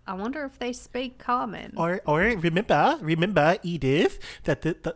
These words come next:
Speaker 2: that this ceremony is not about us, so we probably don't want to draw attention to ourselves by leaving and getting up different, different places and different times.
Speaker 1: Oh, okay, okay. What if I, I sneak, like, I bend down or something?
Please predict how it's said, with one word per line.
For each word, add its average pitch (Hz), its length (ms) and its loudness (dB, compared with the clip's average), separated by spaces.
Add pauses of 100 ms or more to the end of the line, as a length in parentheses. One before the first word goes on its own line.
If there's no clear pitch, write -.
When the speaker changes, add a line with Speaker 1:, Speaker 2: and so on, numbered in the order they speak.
Speaker 2:
that 139 200 -2
this 156 180 -2
ceremony 147 540 0
is 202 200 -2
not 165 140 2
about 165 360 0
us, 147 380 -2 (200)
so - 140 0
we 147 80 2
probably 151 320 -2
don't 160 220 -4
want 151 120 -4
to 180 100 -2
draw 143 260 -6
attention 151 300 -4
to 135 60 -2
ourselves 151 480 -8 (300)
by 131 200 2
leaving 123 380 -4
and 175 140 -2
getting 139 240 -4
up 170 120 -6
different, 160 220 -4
different 156 260 -2
places 139 380 -4
and 196 120 0
different 220 260 -4
times. 240 680 -8 (1400)
Speaker 1:
Oh, 196 280 -16 (200)
okay, 214 360 -6 (180)
okay. 202 380 -14
What 214 160 -4
if 220 100 -8
I, 196 200 -8 (160)
I - 40 -18
sneak, - 640 -8
like, 180 340 -16
I 190 120 -14 (140)
bend 208 240 -6
down 202 340 -6
or 196 120 -20
something? 202 540 -16